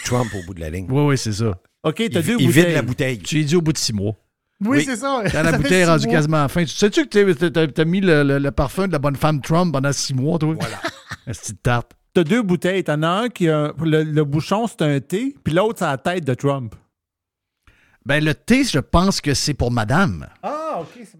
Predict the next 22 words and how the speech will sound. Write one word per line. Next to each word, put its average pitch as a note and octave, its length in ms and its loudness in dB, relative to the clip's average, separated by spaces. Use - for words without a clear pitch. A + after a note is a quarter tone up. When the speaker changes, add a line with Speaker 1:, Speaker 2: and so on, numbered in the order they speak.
Speaker 4:
Oui. D3+ 920 0
Speaker 2:
C'est G3 60 4
une C#3+ 120 4
robe. B2 480 4
Si - 120 -8
tu - 120 -6
vois D#3+ 140 2
la D#3 100 2
bouteille, D#3 440 0
c'est - 160 -6
une A2 100 0
robe. F#2 500 -4
Donc, G2 160 -10
celui-là, A#2+ 360 2
l'autre D#3+ 260 2
à B2 40 0
côté, A#2+ 320 -2
c'est - 140 -4
pour F2 160 -8
dame, A2 360 -2
je G2 80 -10
pense. - 460 -12